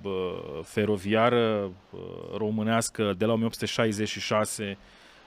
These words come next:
uh, încoace. Trebuie spus că atunci când, uh, regele Carol, uh, a venit în România, principele Carol a venit în România în o mie opt sute șaizeci și șase, în România nu exista, România de atunci, nu exista, uh, drum de fier, nu?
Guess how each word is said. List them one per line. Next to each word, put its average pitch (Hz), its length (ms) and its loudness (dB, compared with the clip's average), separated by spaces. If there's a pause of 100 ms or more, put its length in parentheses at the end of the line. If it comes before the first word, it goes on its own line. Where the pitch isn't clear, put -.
uh, 92 500 -6
încoace. 107 420 0
Trebuie 123 280 0
spus - 200 -4
că - 120 0
atunci 120 340 2
când, 113 360 0
uh, 98 840 -2 (100)
regele 110 380 -4
Carol, 110 540 2
uh, 98 520 0 (200)
a 101 120 2
venit 107 320 -2
în 107 300 0
România, 104 360 0
principele 110 420 0
Carol 104 220 2
a 90 40 0
venit 104 140 -4
în 104 80 -2
România 101 300 -2
în 107 80 0
o 101 40 -2
mie 98 100 -2
opt 107 100 -6
sute 104 100 -8
șaizeci 104 400 -4
și - 80 -10
șase, 120 440 -2 (480)
în 120 140 2
România 123 680 4 (160)
nu 131 500 4
exista, 101 480 2
România 110 420 6
de 117 80 4
atunci, 110 460 2
nu 117 200 -2
exista, 104 680 2 (260)
uh, 98 520 -6
drum 110 200 2
de 110 120 4
fier, 95 280 0
nu? 101 240 -2